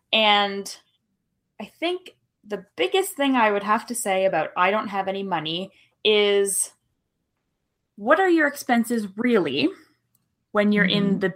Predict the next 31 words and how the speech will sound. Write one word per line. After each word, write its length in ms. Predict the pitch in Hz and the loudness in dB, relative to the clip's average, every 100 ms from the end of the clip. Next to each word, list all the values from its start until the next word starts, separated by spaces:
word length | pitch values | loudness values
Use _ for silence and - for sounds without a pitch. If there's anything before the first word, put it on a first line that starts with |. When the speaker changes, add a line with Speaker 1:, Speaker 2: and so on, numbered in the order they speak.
| - | -8
Speaker 1:
planning, 880 | - 226 214 220 220 214 214 220 214 _ - | -4 0 0 0 0 0 -2 -4 -6 _ -2
idea, 840 | 185 185 175 190 185 180 185 180 170 | 0 -2 -4 0 2 4 2 0 -6
learning 640 | 165 180 180 180 180 180 | -4 -2 -2 -2 -4 -6
phase 760 | 180 - 226 170 160 190 285 339 - _ _ - | -12 -4 -2 0 0 -4 -6 -10 -14 _ _ -10
of 80 | - | -8
whatever 440 | 170 175 170 190 240 | -4 0 0 2 0
it 140 | 233 | 2
is 320 | 202 175 175 | 2 0 -2
that 160 | - 170 | -6 -4
you're 180 | 170 170 | -2 -2
going 200 | 165 165 | -4 -6
to 80 | 160 | -6
be 100 | 170 | -8
doing 320 | 151 143 160 | -6 -8 -6
next? 500 | 156 - - - - _ _ _ _ _ _ _ - | -4 -6 -8 -10 -12 _ _ _ _ _ _ _ -2
And 460 | 220 220 - 202 - | 0 -2 -6 -16 -6
we 140 | 226 | 0
never 220 | 294 349 359 | 2 0 0
said, 340 | - 240 190 | 0 0 2
"Go 140 | 208 | 4
out 160 | 208 202 | 6 4
tomorrow 460 | 208 208 196 208 185 | 0 0 4 4 4
and 100 | - | 2
open 260 | 185 196 190 | -2 0 -2
the 80 | |
bakery 480 | 170 170 180 190 165 | 0 -2 -2 -4 -4
you 140 | 160 156 | -4 -4
always 440 | 165 165 165 156 | -2 -2 -2 -4
wanted 340 | 156 156 156 151 | -4 -6 -6 -6
to 140 | - | -4
open." 520 | 175 - - 226 233 | -2 -2 -4 -2 -2